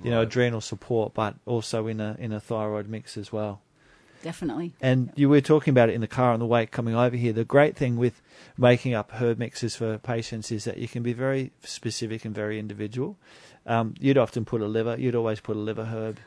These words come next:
Speaker 3: That's
Speaker 1: in
Speaker 3: right,
Speaker 1: with
Speaker 3: yeah,
Speaker 1: thyroid
Speaker 3: I
Speaker 1: as
Speaker 3: lo-,
Speaker 1: well?
Speaker 3: definitely, definitely that whole, um, that whole filter link, um, with all the hormones,
Speaker 1: Yep.
Speaker 3: um, yeah, and how they get filtered through the liver, things like if your liver's a bit sluggish, yeah, again,
Speaker 1: That can
Speaker 3: looking at
Speaker 1: be a
Speaker 3: that
Speaker 1: big factor.
Speaker 3: T four to T three, definitely.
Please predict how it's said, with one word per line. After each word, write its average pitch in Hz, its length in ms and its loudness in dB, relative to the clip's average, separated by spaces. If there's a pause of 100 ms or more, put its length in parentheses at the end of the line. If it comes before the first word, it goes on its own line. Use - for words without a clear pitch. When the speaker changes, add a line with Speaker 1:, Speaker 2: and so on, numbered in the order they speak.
(320)
Speaker 3:
That's 123 260 -2
Speaker 1:
in 180 40 -6
Speaker 3:
right, 143 220 -2
Speaker 1:
with 156 80 -6
Speaker 3:
yeah, 123 80 0
Speaker 1:
thyroid 123 220 0
Speaker 3:
I - 40 -4
Speaker 1:
as - 80 -6
Speaker 3:
lo-, 139 60 -6
Speaker 1:
well? 185 240 -8
Speaker 3:
definitely, 156 560 -4
definitely 165 420 -6
that 139 180 -10
whole, 156 360 -6
um, 143 400 -6
that 151 160 -10
whole 156 200 -8
filter 147 500 -12 (140)
link, 143 400 -4 (640)
um, 143 400 -2
with 143 200 -10 (720)
all 165 160 -2
the 151 80 -8
hormones, 151 680 -2 (240)
Speaker 1:
Yep. 123 140 4
Speaker 3:
um, 98 140 -4
yeah, 147 200 -4
and 101 160 -10
how 151 140 -10
they 143 100 -10
get - 140 -8
filtered 160 300 -12
through 151 160 -12
the 139 80 -8
liver, 147 480 -6
things 165 180 -10
like - 100 -10
if 151 120 -12
your 156 80 -6
liver's 151 240 -6
a 147 40 -16
bit 156 140 -12
sluggish, 165 580 -10 (440)
yeah, 120 280 -10 (200)
again, 151 460 -4 (120)
Speaker 1:
That 110 180 -2
can - 120 -4
Speaker 3:
looking 107 40 2
at - 40 0
Speaker 1:
be 110 60 2
a - 40 2
Speaker 3:
that 104 80 -2
Speaker 1:
big 110 140 -2
factor. 110 360 -6
Speaker 3:
T 160 140 -4
four 160 220 -10
to 170 80 -12
T 170 200 -12
three, 170 360 -10
definitely. 165 600 -10